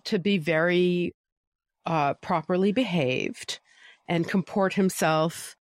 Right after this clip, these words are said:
as appropriate at a bridge club. But I, you know, I did make a couple of grievous errors. There was a time when I over preempted and, you know, he was like, "You don't do that.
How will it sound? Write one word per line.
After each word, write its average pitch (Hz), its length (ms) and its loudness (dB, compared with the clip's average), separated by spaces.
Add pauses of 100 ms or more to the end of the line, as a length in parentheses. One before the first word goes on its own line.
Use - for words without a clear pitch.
(200)
as 165 360 0
appropriate 170 760 0 (120)
at 180 200 -4
a 226 80 -4
bridge 151 380 -6
club. - 260 -8 (320)
But 202 200 0
I, 214 80 0
you 233 80 4
know, 202 160 4
I 220 120 0
did 254 220 2
make 240 200 4
a 202 80 0
couple 202 540 -2
of 170 400 -2 (200)
grievous 202 600 2
errors. 82 680 -2
There 175 240 2
was 170 380 0
a 202 80 0
time 175 640 0
when 160 300 0
I 170 260 -2
over 196 420 2
preempted 170 1160 2 (540)
and, 160 440 0
you 185 140 2
know, 147 320 2
he 147 260 -4
was 151 180 -4
like, 147 200 -4 (180)
"You 185 160 0
don't 220 400 2
do 208 300 2
that. 190 580 0